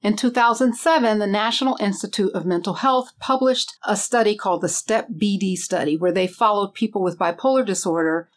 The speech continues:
in an outpatient setting to see what treatments seemed to work best. That study showed that only fifty-eight percent of people with bipolar disorder types one and two fully recovered.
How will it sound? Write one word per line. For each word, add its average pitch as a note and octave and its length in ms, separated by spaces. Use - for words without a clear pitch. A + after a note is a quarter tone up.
in G#3+ 120
an B3 120
outpatient G#3 640
setting E3 480
to A3 100
see G#3+ 300
what G#3+ 360
treatments - 760
seemed F3+ 320
to G#3 80
work E3+ 320
best. - 540
That D#4+ 240
study B3 340
showed D#3+ 540
that F3+ 200
only B3 320
fifty-eight D4 720
percent G3+ 440
of F3 120
people F#3+ 280
with E3 160
bipolar B3+ 500
disorder F3 480
types G3 400
one F#3+ 260
and D#4+ 280
two G#3 320
fully C4+ 320
recovered. G#3+ 680